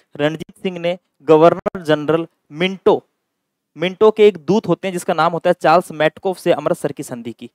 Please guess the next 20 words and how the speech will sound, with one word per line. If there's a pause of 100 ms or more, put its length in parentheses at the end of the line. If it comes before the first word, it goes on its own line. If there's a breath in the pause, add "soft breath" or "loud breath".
(500 soft breath)
जो
मिंटो
है
गवर्नर
जनरल,
वह
चार्ल्स
मैटकॉफ
को
भेजते
हैं। (460)
क्यों
भेजते
हैं? (420)
रणजीत
सिंह
के (260)
पूर्वी
प्रसार
को